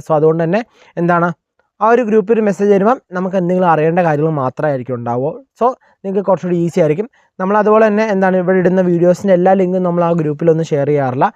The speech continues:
കാരണം എന്താ വെച്ച് കഴിഞ്ഞാൽ വീഡിയോയുടെ ലിങ്ക് എന്താണ് personally എത്തണ്ട, ഈ ഒരു വീഡിയോ നിങ്ങൾക്ക് എത്തണം എന്ന് പ്രകൃതി തീരുമാനിക്കുമ്പോഴാണ് നിങ്ങളിലേക്ക് ആ ഒരു വീഡിയോ എത്തുന്നത്, അല്ലേ? അപ്പോൾ എന്താണ് ആ ഒരു സംഭവം ഗ്രൂപ്പിലേക്ക് ഇട്ടിട്ട് എന്താണ് പ്രകൃതി തീരുമാനിക്കാത്തവരിലേക്ക് ഒരു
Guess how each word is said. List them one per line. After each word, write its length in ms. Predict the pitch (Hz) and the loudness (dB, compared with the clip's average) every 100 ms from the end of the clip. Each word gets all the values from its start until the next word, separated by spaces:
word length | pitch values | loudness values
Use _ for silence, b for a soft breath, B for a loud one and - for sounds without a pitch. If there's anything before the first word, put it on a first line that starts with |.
| b b b 202 | b b b -2
കാരണം 200 | 208 214 | -2 0
എന്താ 100 | 208 | -2
വെച്ച് 120 | 190 196 | 0 0
കഴിഞ്ഞാൽ 260 | 196 233 - _ _ 196 | 0 -2 -6 _ _ -6
വീഡിയോയുടെ 320 | 208 233 262 247 | 0 2 2 0
ലിങ്ക് 200 | 214 220 196 | 2 2 2
എന്താണ് 240 | 190 185 170 _ _ - | 2 0 -4 _ _ -6
personally 400 | 190 175 196 208 - 165 | -4 -2 -2 -2 -4 -12
എത്തണ്ട, 280 | 151 - 180 175 - _ 196 214 | -14 -8 -2 -2 -2 _ -10 0
ഈ 60 | 220 | 2
ഒരു 120 | 220 208 | 2 0
വീഡിയോ 240 | 196 208 214 - _ 175 | 0 2 2 -2 _ -12
നിങ്ങൾക്ക് 260 | 175 180 175 | -10 -4 -4
എത്തണം 280 | - 190 220 185 | -4 -6 -4 -4
എന്ന് 160 | 180 233 b b b - | -2 -4 b b b -4
പ്രകൃതി 340 | 214 208 247 285 | 0 2 2 0
തീരുമാനിക്കുമ്പോഴാണ് 800 | 220 202 202 196 185 202 196 180 180 | 0 0 0 0 0 0 2 2 0
നിങ്ങളിലേക്ക് 400 | 165 165 170 165 156 | 0 2 2 2 0
ആ 40 | |
ഒരു 80 | 156 143 | 0 -2
വീഡിയോ 200 | 143 135 | -2 -2
എത്തുന്നത്, 260 | - 117 - _ - | -4 -14 -16 _ -10
അല്ലേ? 140 | 180 147 _ _ _ _ - | -6 -6 _ _ _ _ -6
അപ്പോൾ 160 | 185 262 | 0 2
എന്താണ് 280 | 240 226 226 - _ 196 | 2 2 0 -8 _ 0
ആ 40 | 247 277 | 2 2
ഒരു 100 | 277 - - | 0 -6 -8
സംഭവം 300 | 220 214 226 226 _ - 180 | -4 -2 -2 -4 _ -8 -2
ഗ്രൂപ്പിലേക്ക് 480 | 196 175 202 208 202 | -2 0 2 2 0
ഇട്ടിട്ട് 260 | 175 190 202 185 | -4 -2 -2 -2
എന്താണ് 280 | 175 170 165 175 - | -4 -2 -4 -8 -10
പ്രകൃതി 340 | 190 185 185 202 | -8 -6 -4 -2
തീരുമാനിക്കാത്തവരിലേക്ക് 960 | 190 180 190 190 185 202 202 196 202 196 | 0 0 0 -2 0 0 0 0 0 0
ഒരു 80 | 190 | 0